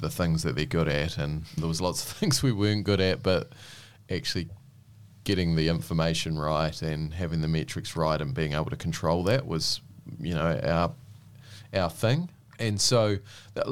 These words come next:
like, these things come at a cost, right? Like, when you're really focused on that, you're not necessarily as customer focused or as team focused. Like, I would like to think we were relentless with that, but the, but the reality is there'd be some groups that,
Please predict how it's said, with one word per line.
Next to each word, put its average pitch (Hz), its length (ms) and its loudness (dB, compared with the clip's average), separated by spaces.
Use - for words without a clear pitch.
like, 139 260 0
these 143 220 0
things 110 180 0
come 98 200 -2
at 78 60 -4
a - 40 -2
cost, 98 420 0
right? 85 240 2
Like, 90 140 -2
when 92 160 -4
you're 82 320 -2
really 90 300 -2
focused 85 440 -2
on 78 160 0
that, 98 240 0
you're 85 100 -2
not 82 200 0
necessarily 87 1080 0
as 92 220 2
customer 92 480 0
focused 87 540 0
or 71 200 -4
as 90 240 0
team 101 300 -2
focused. 107 640 -2
Like, 90 220 -4
I - 20 4
would 90 160 0
like 82 200 0
to - 80 -6
think 127 360 2
we 87 100 -2
were 82 140 2
relentless 78 580 0
with 69 160 -8
that, 82 280 0
but 82 180 -2
the, 87 80 -6
but - 220 -4
the 87 100 -2
reality 87 460 0
is 69 160 -4
there'd 82 120 -4
be 82 80 -2
some 87 280 0
groups 82 320 0
that, 69 180 0